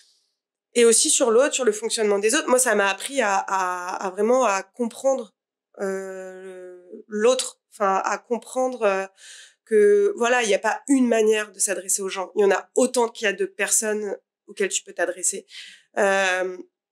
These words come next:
il y a pas, il y a pas, euh, une manière d'évoluer, euh, soi-même. Il y en a mille en fonction des gens que tu côtoies. C'est, c'est ça, c'est, ça m'a, je pense que ce que ça m'a, enfin, ce que j'ai le, le,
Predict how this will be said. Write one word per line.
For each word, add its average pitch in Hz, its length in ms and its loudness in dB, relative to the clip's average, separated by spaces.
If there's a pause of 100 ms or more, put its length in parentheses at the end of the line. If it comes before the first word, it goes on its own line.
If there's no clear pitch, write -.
(520)
il 214 60 2
y - 20 6
a 202 40 4
pas, 220 280 0
il 220 60 -4
y 196 40 4
a 196 40 0
pas, 214 300 0
euh, 180 220 0 (100)
une 240 160 2
manière 220 420 2
d'évoluer, 196 720 0
euh, 170 340 -2
soi-même. 202 680 0
Il 196 80 -8
y 185 60 -4
en 185 80 0
a 180 260 0
mille 208 340 0
en - 80 2
fonction 202 320 -8
des 185 140 -4
gens 202 160 -6
que 202 100 -20
tu - 120 -6
côtoies. 214 440 -4 (560)
C'est, 196 280 4
c'est 202 180 0
ça, 220 240 2
c'est, 190 340 0
ça 196 180 0
m'a, 180 640 -2 (200)
je - 120 -4
pense 285 200 -2
que 262 100 -2
ce - 60 -6
que 220 80 -4
ça 208 160 0
m'a, 196 220 0 (100)
enfin, 175 260 -8
ce - 100 -6
que 202 100 -12
j'ai 190 140 -4
le, 175 400 -8
le, 165 460 -20